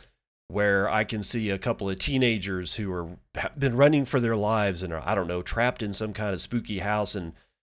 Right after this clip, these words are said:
they're most likely going to die because, as usual, teenagers in movies who are naughty apparently end up in a horror movie and then they get killed. But before they do that, they normally discover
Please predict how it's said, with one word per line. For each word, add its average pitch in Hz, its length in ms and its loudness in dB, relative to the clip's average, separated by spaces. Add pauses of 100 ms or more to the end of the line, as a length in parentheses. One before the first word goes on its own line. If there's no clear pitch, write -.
(320)
they're 123 100 6
most 147 340 6
likely 123 500 2
going 107 300 0
to 95 120 -6
die 95 260 4
because, 92 640 -4 (100)
as 101 260 0
usual, 98 480 2
teenagers 95 680 -2
in 90 100 -4
movies 92 400 -2
who 92 160 -2
are 87 120 0
naughty 95 460 2
apparently 92 680 -4
end 95 160 -2
up 90 140 -2
in 87 80 -6
a 85 40 -6
horror 139 380 2
movie 104 420 -2
and 98 160 -2
then 98 140 -2
they 95 160 0
get 85 300 -6
killed. 110 320 2
But 98 160 -2
before 180 360 2
they 165 200 0
do 185 280 -2
that, 95 240 0
they 90 140 -4
normally 175 640 2
discover 160 680 0